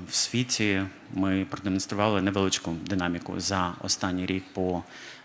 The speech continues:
в індексі цифрового, е, гендерного розриву. Але зараз мені дуже сподобалася фраза, що ми стоїмо на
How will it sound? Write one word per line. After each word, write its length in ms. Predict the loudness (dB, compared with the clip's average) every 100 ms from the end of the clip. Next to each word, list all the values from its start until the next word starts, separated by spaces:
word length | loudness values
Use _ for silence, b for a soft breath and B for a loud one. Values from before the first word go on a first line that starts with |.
| -2
в 440 | 0 2 2 2 2
індексі 460 | 2 2 2 0
цифрового, 540 | 2 0 2 0 0 0
е, 640 | 0 2 0 -2 -4 -2 2
гендерного 400 | 2 2 2 2
розриву. 440 | 2 2 2 0 -6 -18 -20 -16 -10 B B B B
Але 200 | 0 2
зараз 540 | 4 4 4 2 -2 -6 -18 -18 -12 0
мені 180 | 2 2
дуже 400 | 0 -2 0 -2 -4 -14 -18 -12
сподобалася 560 | -6 -4 -2 -2 -4
фраза, 440 | -2 4 4 4 -2 -8 -16 B B B B B B
що 180 | -6 0
ми 120 | 4
стоїмо 440 | 4 4 2 2 2
на 440 | 2 2 2 -2